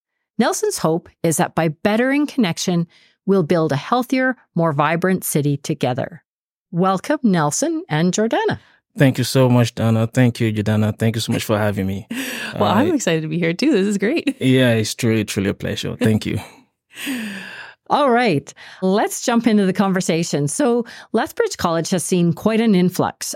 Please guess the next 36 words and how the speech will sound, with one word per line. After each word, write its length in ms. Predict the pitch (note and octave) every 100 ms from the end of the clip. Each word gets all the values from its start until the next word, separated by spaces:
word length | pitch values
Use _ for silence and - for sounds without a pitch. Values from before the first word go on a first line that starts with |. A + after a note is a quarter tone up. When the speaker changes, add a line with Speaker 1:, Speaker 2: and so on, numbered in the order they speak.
| -
Speaker 1:
of 340 | D#3+ D3 C#3+ -
international 640 | F3 F#3 D#3+ D#3+ - G#3
enrollments 500 | G#3+ D#3+ C3 C#3+ C#3+
in 180 | - F#3
the 60 | E3+
past 360 | - C#3 G3
couple 240 | - G3 G3
of 120 | F3+
years. 500 | F3+ D#3+ C#3 C#3 - - - -
And 160 | G#3+ B3
that 180 | F#4 G4
means 460 | A#3+ A#3+ A#3+ A3+ -
it's 220 | G3 -
essential 520 | G#3 - E3 - C4
to 100 | -
help 400 | - E3+ A3 -
these 240 | D4+ D4
new 160 | A3+ A#3
students 500 | A3+ D#3+ D3 E3 - - - _
feel 280 | - C#4+ C#4+
welcome 560 | F3+ E3 A3 - D3+ C#3+
and 160 | F#3+ F#3+
supported 600 | G3 F#3+ - B3 G3 F#3+
in 100 | G3
their 140 | G3
new 340 | F3 E3+ F3+ F#3
learning 360 | F3 E3 E3+
environments. 800 | E3 D#3 C#3+ E3+ G#3 D3 B2+ - - - - - -
Nelson, 340 | C4 C#4 D#4+
I 100 | B3+
understand 580 | B3 G4 A4+ - G#3+ G#3
that 120 | F#3+
you 160 | F#3 G#3
moved 320 | G3+ E3+ -
to 80 | D#3
Lethbridge 580 | B2 A2 - A#2+ E3+